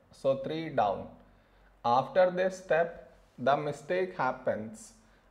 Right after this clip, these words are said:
and the mistake is this. Here we have three and here six. Three is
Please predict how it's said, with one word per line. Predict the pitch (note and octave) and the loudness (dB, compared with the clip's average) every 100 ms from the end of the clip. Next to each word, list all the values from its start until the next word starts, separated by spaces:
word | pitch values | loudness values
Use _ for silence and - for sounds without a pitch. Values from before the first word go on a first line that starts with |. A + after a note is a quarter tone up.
| _ | _
and | B2+ D3 | -2 -2
the | D#3 | -2
mistake | D#3 D3 - F3 F3 | -4 -6 -2 0 2
is | F3 F3 F3+ - | 4 2 2 -10
this. | C3+ A2+ A2 - - - _ _ _ _ _ _ _ - | -2 0 0 -4 -16 -20 _ _ _ _ _ _ _ -14
Here | - D3+ F3 F#3 | -4 4 4 4
we | F#3 | -2
have | F#3 E3 F3 - - | 0 0 0 -4 -6
three | D#3+ A#2 - - - _ _ | -4 -4 -8 -16 -20 _ _
and | B2 C#3 D3+ | -2 -2 -4
here | - C#3+ D#3+ F3 - | -6 0 0 -2 -8
six. | - - - - _ _ _ _ _ _ _ | -10 -10 -16 -20 _ _ _ _ _ _ _
Three | C#3+ F3 F3+ | -2 0 0
is | F#3 G3+ | -2 -4